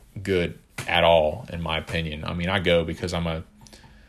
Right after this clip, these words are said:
hardcore nascar fan. So if somebody leads, you know, four hundred laps of the race, I'll be the first to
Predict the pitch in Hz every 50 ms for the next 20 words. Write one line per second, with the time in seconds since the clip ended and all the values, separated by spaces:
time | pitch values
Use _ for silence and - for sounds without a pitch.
0 | - - - - - 95 85 85 - 95 85 80 85 85 82 - - - 82 80
1 | - - 85 82 82 85 - 90 85 85 - - 92 90 85 87 82 85 85 87
2 | 85 80 - - - - - - - 90 85 80 80 82 - - - - 95 87
3 | 85 90 87 85 80 85 85 85 87 87 - 87 82 80 87 95 95 87 82 80
4 | - - - 87 87 90 82 85 - - 87 85 - - - - 85 82 85